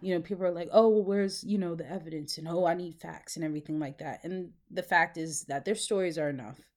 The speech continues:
Um, all their stories, in a sense, carry the same plight of how they were being seduced, how they were being harassed, how they were being pressured,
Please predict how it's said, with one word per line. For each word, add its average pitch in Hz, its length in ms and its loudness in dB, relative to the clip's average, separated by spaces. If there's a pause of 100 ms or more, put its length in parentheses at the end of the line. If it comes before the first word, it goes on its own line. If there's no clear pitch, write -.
(800)
Um, 143 340 -4
all 170 160 8
their 165 140 0
stories, 170 540 0 (220)
in 202 120 2
a 165 60 2
sense, 175 440 2
carry 180 260 2
the 147 80 -6
same 175 340 0
plight 147 440 -6
of 151 140 -8
how 170 320 -6
they 151 160 -2
were 151 160 -2
being 156 240 -4
seduced, 143 500 -4
how 160 180 -4
they 151 120 -4
were 143 120 -6
being 143 300 -8
harassed, - 500 -10
how 165 220 -2
they 156 140 -4
were 147 120 -4
being 139 260 -10
pressured, 92 540 -14